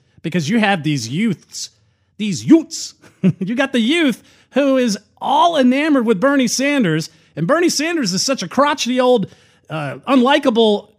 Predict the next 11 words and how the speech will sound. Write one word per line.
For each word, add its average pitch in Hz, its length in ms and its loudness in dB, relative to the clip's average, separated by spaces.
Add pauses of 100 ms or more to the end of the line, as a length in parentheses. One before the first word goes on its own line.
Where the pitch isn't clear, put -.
(120)
grandpa, 180 680 0
the 175 100 -6 (340)
"Get 156 320 -6
off 392 260 0
my 370 200 -2
communist 392 560 -2
lawn!" 349 600 2 (680)
He's 311 520 -2 (640)
basically 254 640 -2
losing 240 420 2
support, 262 580 0